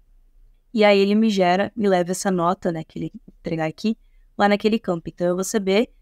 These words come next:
que no proje-, na negociação do projeto X, o cliente avaliou como seis o atendimento dele. Então, eu vou ter isso registrado lá e também o anexo dessa pesquisa depois que ele respondeu.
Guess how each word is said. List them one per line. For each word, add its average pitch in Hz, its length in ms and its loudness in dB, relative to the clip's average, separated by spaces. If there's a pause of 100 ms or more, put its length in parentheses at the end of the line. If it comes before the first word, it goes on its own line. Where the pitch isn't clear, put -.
(220)
que 254 100 -4
no 233 120 0
proje-, 190 400 0
na 185 140 0
negociação 180 680 -4
do - 80 -12
projeto 170 600 -4 (100)
X, - 580 -4 (640)
o 302 80 -14
cliente 247 520 0
avaliou 240 440 2
como 247 440 -4 (440)
seis - 540 -4 (140)
o 175 100 -4
atendimento 165 580 -4
dele. 151 320 -6
Então, 190 180 -2
eu 190 60 -2
vou 208 100 0
ter 196 160 0
isso 190 200 -4
registrado 190 520 -2
lá 180 220 0 (520)
e 202 120 -2
também 214 300 2
o 226 80 2
anexo 190 480 -2
dessa 180 260 -4
pesquisa 175 400 -6
depois 175 320 -6
que - 120 -6
ele 175 80 -2
respondeu. 180 460 -4